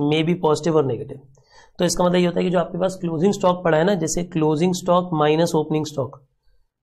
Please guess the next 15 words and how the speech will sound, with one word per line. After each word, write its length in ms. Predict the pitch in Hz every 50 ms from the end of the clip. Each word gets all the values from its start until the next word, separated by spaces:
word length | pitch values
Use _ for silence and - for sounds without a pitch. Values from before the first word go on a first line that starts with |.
| _ _
अ, 160 | - 147 151 151 156 160
minus 360 | 165 160 165 165 170 165 170
opening 280 | 156 151 - 147 147 143
stock, 240 | 147 - 131 131 -
वो 160 | 135 135 160 160
भी 120 | 175 190
change 280 | 180 180 180 170 170 170
in, 120 | 175 170 165 -
वो 140 | 151 156 160
भी 120 | 160 180 180 180 -
inventory 420 | 170 165 160 156 156 156 165 165
investment 400 | 160 160 156 151 156 151 156 151
कहलाया 300 | 147 147 139 143 143 143
जाता 260 | 147 151 151 147 147 180
है, 240 | 185 180 - -